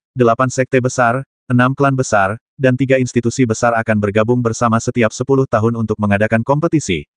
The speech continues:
dan mereka menggunakan ini untuk pilihlah para ahli dalam generasi muda yang memiliki bakat alami yang menyapu semua oposisi.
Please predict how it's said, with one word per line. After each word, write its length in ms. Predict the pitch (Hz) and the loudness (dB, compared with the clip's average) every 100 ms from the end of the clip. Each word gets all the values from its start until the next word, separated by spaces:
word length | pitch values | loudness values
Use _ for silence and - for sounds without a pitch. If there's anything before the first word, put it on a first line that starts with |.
| _ | _
dan 160 | 135 120 | 0 2
mereka 240 | 101 117 | 0 0
menggunakan 480 | 117 107 98 98 113 | 0 0 0 0 -2
ini 160 | 117 120 | 0 -2
untuk 240 | 123 123 | -2 -2
pilihlah 400 | 135 135 131 127 | 0 2 0 0
para 240 | 113 104 | 0 0
ahli 240 | 104 104 113 | 0 0 2
dalam 320 | 113 123 123 | 2 2 0
generasi 400 | 131 123 120 117 | 0 0 0 0
muda 320 | 117 113 101 | 0 2 0
yang 160 | 110 107 101 | 2 0 2
memiliki 400 | 98 101 113 104 | 0 0 -2 0
bakat 320 | 107 117 131 | 0 0 -2
alami 400 | 120 107 95 107 | 0 0 0 0
yang 160 | 117 | 0
menyapu 400 | 107 104 113 107 | 0 0 2 0
semua 400 | 98 120 117 127 | -2 -2 0 2
oposisi. 640 | 92 98 98 90 85 71 | 2 0 -4 -6 -6 -8